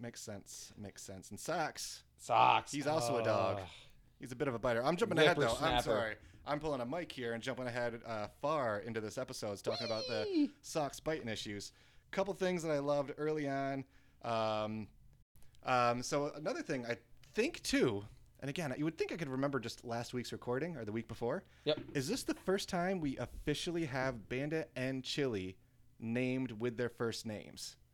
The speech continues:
Speaker 1: 'Cause Barbecue had outside folks running around, but I wasn't sure
Speaker 2: If
Speaker 1: if,
Speaker 2: they
Speaker 1: if they
Speaker 2: say
Speaker 1: actually
Speaker 2: both the
Speaker 1: named.
Speaker 2: names.
Speaker 1: But this was a lot of talk to Uncle Bandit. "Oh,
Speaker 2: But
Speaker 1: hey, Chili, good to see ya.
Speaker 2: it's
Speaker 1: We gotta get going." I think this is, like,
Speaker 2: adult chit chat,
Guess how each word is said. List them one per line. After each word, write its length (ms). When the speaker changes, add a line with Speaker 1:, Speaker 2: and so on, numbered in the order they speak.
Speaker 1:
'Cause 180
Barbecue 420
had 180
outside 420
folks 380
running 220
around, 560
but 100
I 80
wasn't 260
sure 480
Speaker 2:
If 140
Speaker 1:
if, 160
Speaker 2:
they 60
Speaker 1:
if 100
they 60
Speaker 2:
say 80
Speaker 1:
actually 260
Speaker 2:
both 140
the 100
Speaker 1:
named. 160
Speaker 2:
names. 540
Speaker 1:
But 100
this 160
was 120
a 40
lot 260
of 200
talk 220
to 120
Uncle 160
Bandit. 500
"Oh, 120
Speaker 2:
But 140
Speaker 1:
hey, 80
Chili, 280
good 140
to 60
see 280
ya. 200
Speaker 2:
it's 280
Speaker 1:
We 100
gotta 200
get 160
going." 240
I 60
think 260
this 200
is, 80
like, 120
Speaker 2:
adult 300
chit 240
chat, 420